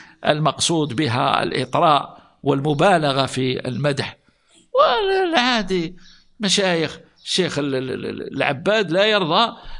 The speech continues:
أن يكتبوا ف-، في مصنفاته عند، وارجعوا إلى مؤلفات الشيخ العباد في التأليف، آه، عبد المحسن بن كذا كذا البدر،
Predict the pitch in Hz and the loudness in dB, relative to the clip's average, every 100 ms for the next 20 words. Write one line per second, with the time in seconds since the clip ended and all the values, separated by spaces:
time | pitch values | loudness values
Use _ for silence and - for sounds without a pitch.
0 | - 202 202 196 190 175 170 180 208 - | -2 0 2 0 0 0 0 2 0 0
1 | 196 156 135 135 139 160 143 160 147 139 | 0 2 0 0 -2 -4 -2 -2 -2 -2
2 | 175 175 165 151 175 190 180 180 165 277 | 0 0 0 -2 0 0 0 0 0 0
3 | 277 - - - _ _ _ - 131 175 | -4 -10 -20 -20 _ _ _ -6 -4 0
4 | 165 156 - 165 180 208 240 233 190 175 | 2 2 2 -2 -2 0 0 0 0 2
5 | 156 156 156 147 143 156 147 - 117 - | 0 0 0 0 0 0 -2 -2 -6 -4
6 | - 123 95 101 - - - _ _ _ | -2 -2 -2 -4 -6 -10 -10 _ _ _
7 | _ - 175 180 165 156 202 294 311 - | _ -2 -2 0 -2 0 0 0 -2 -8
8 | - - - _ - 247 214 196 185 170 | -20 -20 -20 _ -2 0 2 2 2 2
9 | 156 156 - - - - - - - - | 0 0 -2 -2 -2 -2 -4 -8 -16 -18
10 | - 151 175 160 160 151 - 170 156 - | 0 2 2 -2 -2 -4 -2 -2 -4 -6
11 | 131 131 127 117 123 117 110 - 120 143 | -6 -6 -6 -6 -6 -6 -6 -6 -4 -2
12 | 131 113 113 - | -2 -2 -4 -6